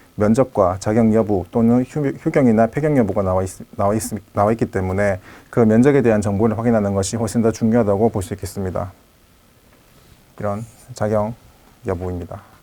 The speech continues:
네. 자격 여부, 그다음에 토지 소유자가 과연 그 보상 대상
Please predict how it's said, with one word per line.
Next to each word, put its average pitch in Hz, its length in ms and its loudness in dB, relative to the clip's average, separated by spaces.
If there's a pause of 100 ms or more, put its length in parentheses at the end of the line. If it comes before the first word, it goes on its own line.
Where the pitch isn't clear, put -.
네. - 60 -20 (3500)
자격 101 340 -4
여부, 98 360 -2 (180)
그다음에 98 480 -2 (240)
토지 120 260 -2
소유자가 110 640 0 (260)
과연 107 400 -2
그 92 380 -6 (260)
보상 123 240 0
대상 113 380 2